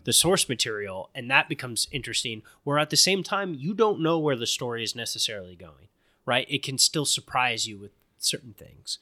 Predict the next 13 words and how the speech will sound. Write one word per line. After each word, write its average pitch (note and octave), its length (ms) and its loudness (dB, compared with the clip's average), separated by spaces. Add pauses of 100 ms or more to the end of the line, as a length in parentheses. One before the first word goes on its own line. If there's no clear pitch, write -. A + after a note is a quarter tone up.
(360)
right? A2+ 240 -6
And, B2+ 380 -8
and E3+ 120 -2
then, E3+ 120 0
and E3+ 320 0
again, F#3+ 260 4
it's, - 280 0
it C3+ 120 -8
just, - 280 0
it B2+ 80 -18
becomes C#3 280 -4
interesting C#3 520 -2
of, G#2 280 -8